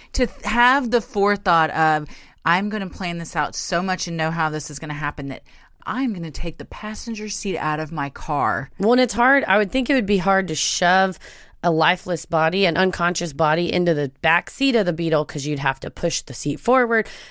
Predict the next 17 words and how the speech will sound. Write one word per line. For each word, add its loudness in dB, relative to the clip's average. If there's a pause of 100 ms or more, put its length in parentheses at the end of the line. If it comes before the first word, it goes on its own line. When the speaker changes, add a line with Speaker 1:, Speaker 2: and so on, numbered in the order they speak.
Speaker 2:
And 0
then 4
if -2
you -2
put 0
her 4
in 0
the -2
front 0
seat -4 (240)
and 0
strap 0
them -4
in 0
with -4
the -10
seatbelt, 2